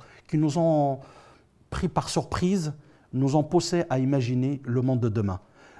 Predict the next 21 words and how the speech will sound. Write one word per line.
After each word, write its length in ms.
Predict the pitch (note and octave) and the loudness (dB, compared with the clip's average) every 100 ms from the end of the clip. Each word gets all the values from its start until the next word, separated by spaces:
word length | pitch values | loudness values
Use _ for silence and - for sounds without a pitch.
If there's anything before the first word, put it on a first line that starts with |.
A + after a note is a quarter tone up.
| - | -6
Moi, 200 | C3+ F3+ | 4 4
j'ai 160 | E3+ E3+ | 6 6
vu 300 | E3+ G3 - | 4 -2 -4
des 160 | A#2+ C3+ | -4 0
gamins 400 | A#2+ D#3 D#3+ F3 - _ _ - | 2 4 4 0 -8 _ _ -18
qui 140 | - C3 | -10 -8
font, 320 | - D3+ D3+ - | -4 -4 -4 -10
qui 100 | - | -10
sont 100 | C#3+ | -6
à 80 | C3 | -4
la 80 | |
même 260 | C#3 F#3+ G3+ | 0 0 0
école 480 | F3 - E3 C3 A2 - _ _ _ _ _ _ _ _ | -2 -2 -2 -2 -4 -12 _ _ _ _ _ _ _ _
que 100 | - | -6
mon 140 | B2 A#2+ | -2 -2
fils, 360 | - F#3 - A#2 - _ _ _ | -4 -10 -10 -12 -14 _ _ _
à 100 | G#2+ | -14
l'école 260 | G#2 - A2 | -10 -6 -6
primaire, 500 | - D3 E3+ G3 - _ _ _ _ _ - | -4 -2 -2 -4 -12 _ _ _ _ _ -10
et 100 | C#3+ | -6
que 420 | - F3 F#3 | 2 4 4